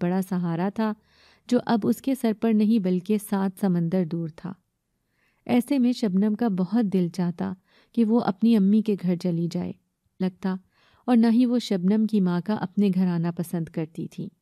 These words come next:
उनके इसी रवैये को देखकर शबनम की वालदा ने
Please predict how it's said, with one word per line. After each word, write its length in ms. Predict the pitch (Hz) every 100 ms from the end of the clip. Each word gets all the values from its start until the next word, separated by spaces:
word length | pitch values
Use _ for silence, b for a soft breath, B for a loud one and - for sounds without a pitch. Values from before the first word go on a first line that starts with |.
| _ _ _ _ _ _ -
उनके 280 | 254 254 277
इसी 300 | - 196 254
रवैये 420 | 240 202 202 214
को 140 | 214
देखकर 420 | 202 185 185 208 208
शबनम 420 | - 175 180 196
की 160 | 190 180
वालदा 360 | 175 170 180
ने 140 | 180